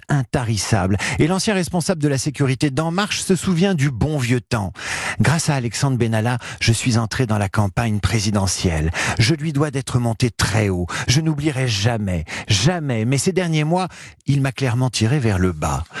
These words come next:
J'ai fui. Lui a adoré être au centre du jeu, dans la lumière.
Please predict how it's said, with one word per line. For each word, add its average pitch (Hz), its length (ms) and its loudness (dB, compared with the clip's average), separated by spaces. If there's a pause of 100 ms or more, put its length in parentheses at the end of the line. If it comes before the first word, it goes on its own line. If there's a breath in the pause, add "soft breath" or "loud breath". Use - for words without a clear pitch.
(200 loud breath)
J'ai 113 180 2
fui. 87 440 -2
Lui 131 300 4
a 113 80 -4
adoré 113 380 0
être 98 240 -2
au 107 40 4
centre 117 360 0
du 101 180 0
jeu, 117 240 2
dans 113 140 -2
la 107 100 0
lumière. 98 480 -2